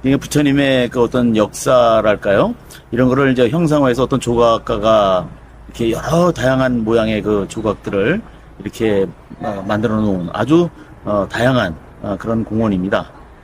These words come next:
어, 오늘로써 우리 그, 어, 대학생 봉사단, 라오스에서 봉사활동이 마무리됩니다. 그래서 이제, 어, 봉사단과 함께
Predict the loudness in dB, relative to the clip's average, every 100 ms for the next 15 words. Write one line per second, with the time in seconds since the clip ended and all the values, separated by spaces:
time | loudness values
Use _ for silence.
0 | -20 -16 -2 0 2 2 0 0 2 2
1 | 0 -2 0 2 2 2 2 2 0 0
2 | -2 -6 -8 -2 0 2 0 0 -2 0
3 | 0 2 0 0 -2 -4 -10 -20 -2 0
4 | 0 0 0 0 -2 -2 0 0 -2 -4
5 | -2 0 2 2 2 0 -2 0 0 0
6 | 0 -4 -4 -2 -2 -2 -6 -20 -20 -6
7 | -4 -2 -2 0 0 0 -2 -2 -4 0
8 | 0 -2